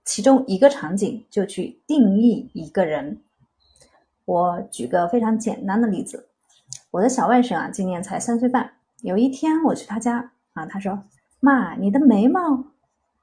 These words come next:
怎么是这样的？”啊，因为我当天化了妆，眉毛可能画得有点浓，他会觉得很奇怪。我说：“啊，因为我化了妆啊，我觉得这个颜色比较好看，所以就用它来画眉毛了。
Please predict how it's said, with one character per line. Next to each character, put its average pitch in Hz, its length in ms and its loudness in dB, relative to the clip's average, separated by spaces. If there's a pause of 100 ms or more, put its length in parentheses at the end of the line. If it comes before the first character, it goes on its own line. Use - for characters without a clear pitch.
怎 - 160 -4
么 190 80 0
是 226 120 -4
这 330 280 2
样 214 120 4
的？” 175 340 -2 (400)
啊， 165 140 -10
因 214 160 2
为 226 80 4
我 165 80 0
当 196 160 0
天 214 140 0
化 214 160 -2
了 156 140 0
妆， 185 420 -2
眉 175 100 -6
毛 226 140 2
可 247 140 -2
能 190 100 -4
画 233 160 -4
得 190 80 0
有 202 80 0
点 175 240 0
浓， 170 340 -4
他 - 160 -12
会 208 80 0
觉 185 140 -2
得 190 80 0
很 196 140 -8
奇 - 160 -14
怪。 233 200 4 (600)
我 196 100 -2
说 220 320 0 (160)
：“啊， 165 240 -8
因 254 160 2
为 320 100 0
我 226 140 6
化 294 220 0
了 - 100 2
妆 269 380 2
啊， 165 400 0 (760)
我 214 120 2
觉 262 120 4
得 320 80 4
这 330 140 -2
个 302 60 2
颜 202 260 4
色 - 160 0
比 208 80 -2
较 233 140 2
好 - 220 -4
看， 285 300 0
所 262 140 -2
以 262 80 2
就 269 140 2
用 285 160 4
它 277 160 2
来 285 80 2
画 294 180 0
眉 208 220 0
毛 302 160 2
了。 196 240 0